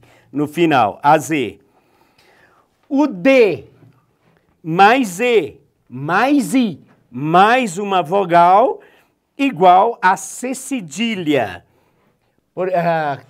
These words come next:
áudio. D mais I mais vogal.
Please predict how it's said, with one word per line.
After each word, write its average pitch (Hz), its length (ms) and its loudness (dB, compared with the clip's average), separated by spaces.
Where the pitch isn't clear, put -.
áudio. 185 1300 -2
D 170 540 -2
mais 165 500 -4
I 185 320 -8
mais 180 400 -2
vogal. 190 760 0